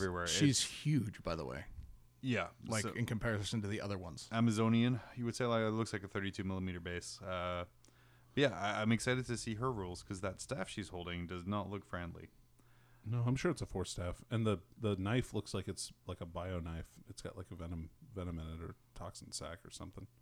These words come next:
Speaker 2: Oh yeah.
Speaker 1: Yeah, and then lastly, in the, the characters that were revealed here, um, is, uh, D J Steeler Cult.
Speaker 2: <laughs> Dude, I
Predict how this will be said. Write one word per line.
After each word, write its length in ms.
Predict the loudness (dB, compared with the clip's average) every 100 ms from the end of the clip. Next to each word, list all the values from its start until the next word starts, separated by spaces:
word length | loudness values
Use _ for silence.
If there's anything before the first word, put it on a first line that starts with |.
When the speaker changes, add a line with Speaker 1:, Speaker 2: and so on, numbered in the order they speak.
| 2
Speaker 2:
Oh 140 | 4
yeah. 220 | 6 4 2 -8 -20 -20 -20 -20 -8
Speaker 1:
Yeah, 160 | -4 -4 -2
and 360 | 0 4 8 8
then 380 | 8 8 6 6
lastly, 540 | 4 2 0 0 2
in 140 | 2 2
the, 120 | 0
the 100 | -4
characters 480 | -4 -4 -2 -4 -2
that 120 | -2
were 140 | -2
revealed 480 | -4 -2 -2 -2 -2
here, 320 | -4 -2 -4 -6 -20 -20 -16 -4
um, 460 | 0 2 2 0 -2
is, 440 | 0 2 2 2
uh, 240 | 2 2 2 0
D 180 | 0 0
J 400 | 2 0 0 -4 -8 -18 -16 -14
Steeler 460 | -6 -2 8 8 10
Cult. 1120 | 8 8 8 8 8 4 4 2 0 2 -2 -2
Speaker 2:
<laughs> 600 | -6 -6 -8 _ -12 -2
Dude, 220 | 2 6 8
I 160 | 6